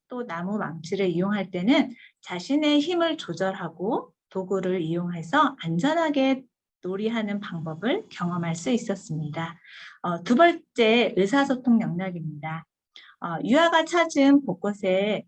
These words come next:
특징, 또 꽃 색깔과 곤충에 대한 관심을 가지고 자신의 경험, 느낌 등을, 어,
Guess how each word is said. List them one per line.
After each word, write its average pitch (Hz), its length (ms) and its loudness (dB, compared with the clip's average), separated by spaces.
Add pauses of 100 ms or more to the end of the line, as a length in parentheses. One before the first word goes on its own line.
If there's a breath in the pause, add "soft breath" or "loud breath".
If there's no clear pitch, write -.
(140)
특징, 247 840 -2 (160)
또 170 280 -8
꽃 294 240 -4
색깔과 247 840 2 (300)
곤충에 294 500 -6
대한 208 480 -4
관심을 185 500 -6
가지고 185 600 -2 (220 loud breath)
자신의 233 560 2
경험, 190 560 -2
느낌 226 400 -2
등을, 196 500 -2 (320 soft breath)
어, - 80 -16